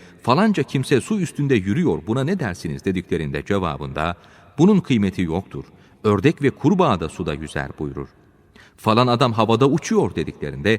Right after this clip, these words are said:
"Sinek ve çaylak da uçuyor. Sinek kadar kıymeti vardır." buyurur. "Falan kimse bir anda bir şehirden diğer şehre gidiyor." dediklerinde ise,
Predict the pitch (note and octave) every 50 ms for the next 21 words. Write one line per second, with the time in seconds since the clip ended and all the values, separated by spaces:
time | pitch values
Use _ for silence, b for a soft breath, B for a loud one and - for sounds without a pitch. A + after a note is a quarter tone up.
0 | B B B B B - - - G2+ F2+ A2 B2+ - - A#2+ A2 - - A2+ F#2
1 | E2+ D2+ E2 - - - G3+ F3 A#2 - - - E2 D2 C2+ C2 - - B B
2 | B B - - - G2+ G#2 C#3+ F3 - - E3 C#3 C#3 B2 A#2 - - G#2 F2
3 | E2 - - F2+ D#2 D2+ C#2+ D2 - D2+ C2+ - - - D#2 C#2+ C2+ C#2+ C2+ -
4 | _ _ _ _ _ _ _ b b b b b b - C#3 D#3 G#3 A#3+ A3+ -
5 | A3 G3 F#3 - F3 A#2+ G#2+ C#3+ A3 G#3+ E3+ C#3+ B2+ A2+ G2+ F#2 - - - -
6 | E3 C#3+ D3 C3+ C#3 C3+ B2+ G#2+ F#2+ G2+ A#2 F3+ G3 F3+ - - G2+ F2+ F#2 D#2+
7 | - F#2 D2+ A#2 C#3+ B2 F2+ - D#2 D2 D2 - - E2 D2 D2 C#2 C2+ C#2 D#2
8 | - - F#2 E2+ D#2+ C#2+